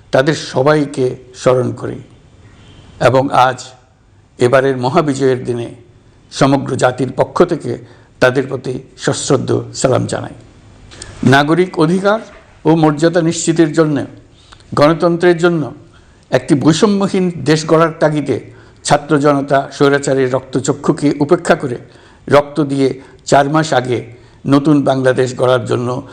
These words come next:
যে ঐক্য গড়ে তুলেছিল, সে ঐক্য এখনও পাথরের মতো মজবুত আছে।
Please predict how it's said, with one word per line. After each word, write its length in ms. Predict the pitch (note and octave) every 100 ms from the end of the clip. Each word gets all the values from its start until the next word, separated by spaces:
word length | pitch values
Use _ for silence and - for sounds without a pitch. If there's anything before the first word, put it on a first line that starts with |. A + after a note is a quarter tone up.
| - -
যে 140 | A#2+ C#3+
ঐক্য 360 | E3 D3 - C#3+
গড়ে 180 | C3 C3+
তুলেছিল, 480 | C3+ F3+ F3+ C#3 G2 - - - _
সে 160 | - D#3
ঐক্য 280 | D3 D3 D3
এখনও 380 | C3+ E3+ D#3+ D#3 - - -
পাথরের 420 | C3+ E3+ E3 D3
মতো 200 | C3+ D3
মজবুত 400 | B2+ A2 C3 B2+
আছে। 220 | A#2 -